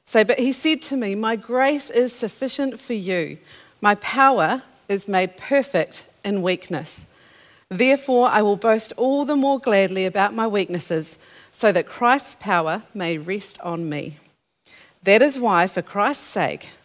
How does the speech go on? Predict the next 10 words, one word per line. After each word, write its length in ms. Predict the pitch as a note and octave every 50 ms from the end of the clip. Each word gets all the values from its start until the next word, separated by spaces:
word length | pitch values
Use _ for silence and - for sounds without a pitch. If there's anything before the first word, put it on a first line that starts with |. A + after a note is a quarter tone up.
| _ _ -
I 120 | - F3
delight 500 | D#3+ F3+ E3+ E3 E3 F3+ G#3 B3 A#3 -
in 100 | D4 B3
weaknesses, 680 | G3 F#3 F3 - E3+ D#3+ D#3 - - D3 D3 - - - _ _ _ _ _ _ _ _
in 160 | A3 B3 D4
insults, 720 | D4 C4 A#3+ A#3+ A#3 - - G3+ G#3 G#3+ G#3 - - - - - _ _ _
in 120 | F3+ F#3+ F#3
hardships, 880 | E3 - A3+ A3 A3+ A3 - - - - - - - - - - - _ - _ _ _
in 140 | - G#3 G3+
persecutions, 1120 | - F3+ B3 C4+ C4 - D#4 - - A#3+ A3 G3 - - G3 F#3 F#3 F#3 F3+ E3 - -